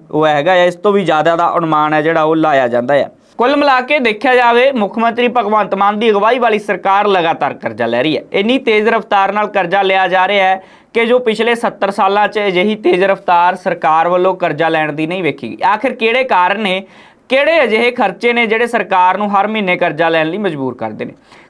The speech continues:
ਖਾਸ ਕਰਕੇ ਪੰਜਾਬ ਸਰਕਾਰ ਵੱਲੋਂ ਦਿੱਤੀ ਜਾਂਦੀ ਗੈਰ ਸੰਗਤ ਤੌਰ ਤੇ, ਗੈਰ ਤਰਕ ਸੰਗਤ ਤੌਰ ਤੇ ਜਿਹੜੀ ਬਿਜਲੀ ਦੀ ਸਬਸਿਡੀ ਹੈ,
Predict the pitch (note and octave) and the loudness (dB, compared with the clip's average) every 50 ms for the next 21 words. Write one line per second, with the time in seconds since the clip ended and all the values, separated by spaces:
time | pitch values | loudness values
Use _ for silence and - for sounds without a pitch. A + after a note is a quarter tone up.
0 | _ - A3 G#3 A3 A#3 A3 - B3 B3 A#3+ B3 B3+ C4 C4 B3+ A3+ G#3 G#3 G3+ | _ -4 0 0 0 0 0 -2 -2 -2 -2 -2 -2 0 0 0 0 0 0 0
1 | G3 - A#3 G#3+ G#3 G#3+ G#3+ G#3+ G3+ G3+ G#3+ A3 A3 A3 G#3+ G3 G#3 - - G#3+ | 0 0 -2 -2 0 0 0 0 0 0 -2 0 0 0 -2 -2 -4 -6 -6 -2
2 | G3 G#3 G3+ G3+ F#3 G#3 G#3+ E3+ D3+ E3 F3 F3+ F#3 F#3+ - G#3+ G3+ F#3 G3+ G3+ | -2 0 -2 0 -2 -2 -2 -2 -2 0 0 0 -2 -2 -2 -4 -2 0 -2 -2
3 | G3+ G3+ F#3+ F#3 F#3 F3+ F3 - F3 C#3 A#2 B2 B2 B2+ D#3+ F3 F#3+ G3+ G3+ - | 0 0 0 0 0 0 -2 -2 -2 -2 -2 -6 -6 -4 -2 0 0 -2 -2 -2
4 | A#3 A#3+ B3 - B3 - A#3+ G3+ F#3+ G3+ G3 G3 - F#3 F#3 F3+ F3 F3 - G3 | -2 -2 -2 -4 -4 -4 -4 -2 -2 -4 -4 -2 0 0 0 0 -2 -2 -2 -2
5 | F#3 F3 F3 F#3+ G3 G3+ E3+ D#3 F3 F3 G3+ G#3+ G#3+ G#3+ F#3 G#3 G#3 G3+ G3 - | 0 0 0 0 -2 -2 -2 -2 -2 0 0 0 0 0 0 -2 -2 -4 -4 -4
6 | F3 D3 - - - G3+ F#3+ G3 G3+ F#3 D#3+ D3 C#3+ D3 - | -4 -4 -4 -4 -2 -2 0 0 0 0 2 0 0 -2 -4